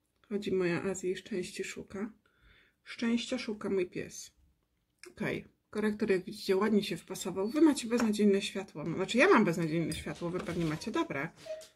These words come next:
Azji, usiądź. Zaraz z tobą wyjdę.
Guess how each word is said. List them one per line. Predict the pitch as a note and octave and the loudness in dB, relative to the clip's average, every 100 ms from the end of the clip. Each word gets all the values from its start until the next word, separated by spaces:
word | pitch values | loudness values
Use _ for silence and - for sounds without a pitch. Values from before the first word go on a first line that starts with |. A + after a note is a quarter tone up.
| _ _ _ _ _ - | _ _ _ _ _ 2
Azji, | C4+ G4 C#4+ B3 A3+ C4+ - _ _ | 4 6 6 6 6 2 -2 _ _
usiądź. | F4 G4+ C#4 F#3 F#3 - - - | 4 6 8 6 4 -2 -6 -2
Zaraz | A#3 B3 C#4 | 4 6 4
z | - | 0
tobą | D4+ G4 G#4+ A#4 | 2 4 6 6
wyjdę. | A#3+ B2+ | 6 4